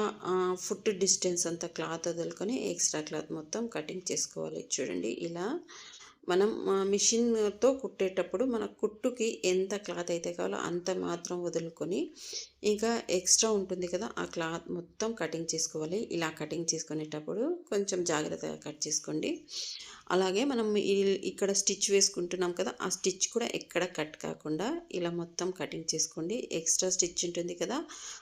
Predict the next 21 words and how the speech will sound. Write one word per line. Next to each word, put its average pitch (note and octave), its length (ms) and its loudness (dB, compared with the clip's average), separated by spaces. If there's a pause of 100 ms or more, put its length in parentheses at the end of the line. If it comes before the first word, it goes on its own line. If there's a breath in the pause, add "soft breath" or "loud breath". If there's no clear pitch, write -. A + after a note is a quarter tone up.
(100)
అది F3+ 240 4
రిమూవ్ F#3 400 4
చేసేయండి. D#3 640 0 (760 loud breath)
ఆహ్, - 220 0 (120)
ఇలా G#3 220 4 (120)
టర్న్ A3+ 320 4
చేసుకుంటే A3 460 2
మనకు G#3 320 0
నీట్‌గా G#3 440 2
టర్న్ E3+ 280 -2
అవుతుంది. E3+ 440 -4
చూడండి E3+ 420 -2 (180)
ఇప్పుడు F3 280 -2 (720 loud breath)
షేప్స్ G3+ 460 6
ఎలాగైతే F3 640 2
ఉంటుందో E3+ 400 -4
అలా F3 240 -2
మొత్తం E3 420 -6 (100)
ఇలా D#3+ 260 -6
టర్న్ E3 300 -6
చేసుకున్నామంటే E3 680 -2